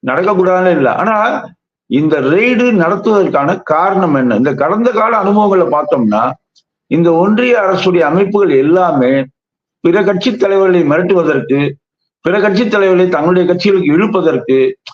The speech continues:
இப்படித்தான் இது பயன்பட்டிருக்கு. நீங்க தேர்தல் பத்திர ஊழலே நம்ம என்ன பார்த்திருக்கோம் அப்படின்னு சொன்னா, அந்த ரெய்டு நடந்த உடனே அந்த நி-, எந்த ரெய்-, நிறுவனத்தின் மீது ரெய்டு நடத்தப்படோ, நிறுவனத்திலிருந்து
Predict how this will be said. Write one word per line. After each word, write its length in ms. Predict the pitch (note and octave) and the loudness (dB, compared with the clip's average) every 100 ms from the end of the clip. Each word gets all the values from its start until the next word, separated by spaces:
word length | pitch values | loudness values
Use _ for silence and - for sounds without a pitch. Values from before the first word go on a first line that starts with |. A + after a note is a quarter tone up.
| _ _ | _ _
இப்படித்தான் 580 | - F#3 C#4+ C4 A3 A3+ | -6 -4 -2 -2 -2 -2
இது 120 | G#3+ | -2
பயன்பட்டிருக்கு. 720 | E3 D#3 F#3 F#3+ F3+ - - - | 0 -2 0 -2 -2 -6 -10 -4
நீங்க 280 | D#3 E3+ | 0 0
தேர்தல் 480 | F#3+ F#3 B3+ B3+ B3 | 0 0 0 0 0
பத்திர 260 | A3+ G3+ G3+ | 0 0 0
ஊழலே 440 | F#3 F3+ F#3 F3+ | 2 2 2 0
நம்ம 160 | F#3 E3+ | 0 0
என்ன 160 | E3 | 0
பார்த்திருக்கோம் 540 | G3 E3+ E3 E3+ D#3+ D#3 | -2 -2 -2 -2 -2 -2
அப்படின்னு 180 | C#3+ C#3+ | -4 -4
சொன்னா, 520 | C#3 G#2+ G2+ B2+ C#3+ - _ _ _ _ _ _ _ _ _ | -4 -2 -2 -4 -4 -12 _ _ _ _ _ _ _ _ _
அந்த 420 | B2 C#3 C#3+ C#3 | -4 0 0 2
ரெய்டு 340 | C#3 G#3 B3 B3 | 2 0 2 0
நடந்த 440 | F#3 F#3+ G#3+ G#3+ | 0 0 0 0
உடனே 600 | F3+ E3+ F#3+ G3 C3+ C#3+ F#3+ _ _ _ | 2 0 0 0 0 -2 -4 _ _ _
அந்த 260 | D#3+ E3+ | -2 0
நி-, 240 | D#3 F#3+ F#3 | 2 2 2
எந்த 240 | F#3 A3+ | 2 2
ரெய்-, 280 | G3+ G3+ F#3 | 2 2 2
நிறுவனத்தின் 520 | F3+ G#3 A3+ F#3+ G3 | 2 2 0 0 0
மீது 220 | F#3+ F3 | 2 2
ரெய்டு 40 | F#3+ | 2
நடத்தப்படோ, 680 | F#3+ F3 F3 F#3+ F3 A3 | 2 0 0 -2 0 0
நிறுவனத்திலிருந்து 1120 | F#3+ F3+ G#3+ G3+ F#3 F3+ F3+ F3+ G3 C4+ - | 0 0 0 0 0 2 2 0 0 0 -4